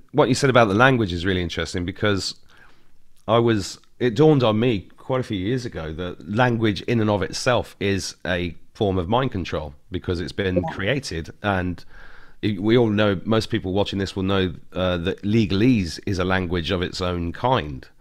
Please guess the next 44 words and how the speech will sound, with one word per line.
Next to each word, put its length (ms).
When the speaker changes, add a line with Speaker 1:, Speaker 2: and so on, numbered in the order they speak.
Speaker 1:
which 200
sounds 500
like 200
and 100
looks 220
like 200
English, 400
but 120
it 40
means 280
completely 400
different 340
things, 340
which 140
is 120
how 140
they've 180
managed 300
to 180
hide 520
common 340
law 180
from 280
us 160
and 160
hide 340
our 160
rights 580
through, 280
through, 380
through 260
language. 560
So 120
yeah, 200
I 80
think 220
you're 100
right, 220
because 300
it's, 220
it's, 340
um, 500
you 100
know, 80